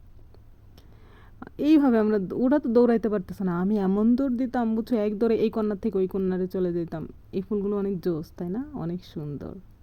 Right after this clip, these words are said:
আর এখানে হচ্ছে যে এম-, রোদ্দুরের তাপ এত ছিল, অনেক বেশি ছিল। এই যে দেখো, ছোট,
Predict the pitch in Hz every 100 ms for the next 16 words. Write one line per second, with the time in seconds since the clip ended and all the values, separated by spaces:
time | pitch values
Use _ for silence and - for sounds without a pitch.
0 | - - - - - - - - - -
1 | - - 202 202 202 214 208 208 196 208
2 | 202 208 - - 196 196 185 190 170 214
3 | 214 - 202 202 180 - 233 - 214 214
4 | 202 175 190 190 190 202 180 196 175 180
5 | - 220 226 202 202 208 208 208 202 -
6 | 208